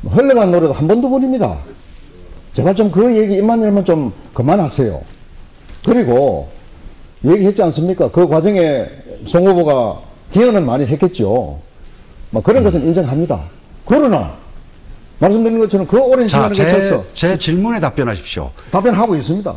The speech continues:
Speaker 2: 아니,
Speaker 1: 수많은,
Speaker 2: 지금 제가 주도하는
Speaker 1: 수많은
Speaker 2: 토론인데요.
Speaker 1: 시민들 그 열정과 그 노력과 투쟁과 이렇게 모여서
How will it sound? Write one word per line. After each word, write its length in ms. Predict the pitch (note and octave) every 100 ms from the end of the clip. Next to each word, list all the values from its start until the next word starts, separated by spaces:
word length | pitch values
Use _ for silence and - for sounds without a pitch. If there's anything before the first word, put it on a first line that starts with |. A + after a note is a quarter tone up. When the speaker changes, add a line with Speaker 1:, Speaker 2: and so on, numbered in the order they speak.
| -
Speaker 2:
아니, 180 | - C4+
Speaker 1:
수많은, 580 | D4 C#4+ C4+ A#3 F#3+ -
Speaker 2:
지금 360 | - G3+ G3+ B2+
제가 380 | - E3 G#3
주도하는 540 | - G#3+ B3 C4 C#4 B3
Speaker 1:
수많은 60 | B3
Speaker 2:
토론인데요. 680 | D#3+ E3 C3 G#2+ D3 B2 D2 -
Speaker 1:
시민들 840 | - G3+ A3+ A3 A3 A3 G#3 - - - - -
그 180 | G3 G3
열정과 920 | G3+ A3+ A#3+ A#3 A#3 A#3 A3 F#3 D3
그 80 | F#3
노력과 760 | G3+ A#3 G#3 - F3+ G#3+ D3+ - - - -
투쟁과 500 | F#3+ C4+ B3 D3+ - - - - - -
이렇게 200 | A#3+ C#4+
모여서 640 | A3+ A#3 G3 F#3+ F#3 E3+